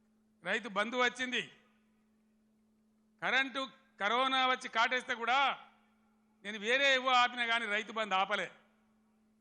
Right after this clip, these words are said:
వ్యవసాయం జరగాలి, గ్రామాలు నిలబడాలి, రైతాంగం నిలబడాలని, కరోనా వచ్చి బాధ పెట్టినా, ఖజానాలో డబ్బులు లేకున్నా,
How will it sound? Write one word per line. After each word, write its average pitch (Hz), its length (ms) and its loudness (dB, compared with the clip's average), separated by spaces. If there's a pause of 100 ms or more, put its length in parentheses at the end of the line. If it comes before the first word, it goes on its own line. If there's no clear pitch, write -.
(220)
వ్యవసాయం 214 420 -2
జరగాలి, 220 440 2
గ్రామాలు 208 400 0
నిలబడాలి, 226 580 2 (640)
రైతాంగం 214 440 -2
నిలబడాలని, 226 720 2 (1500)
కరోనా 269 460 4
వచ్చి 269 220 2
బాధ 247 320 4
పెట్టినా, 247 580 0 (1000)
ఖజానాలో 254 480 2
డబ్బులు 233 340 0
లేకున్నా, 254 680 2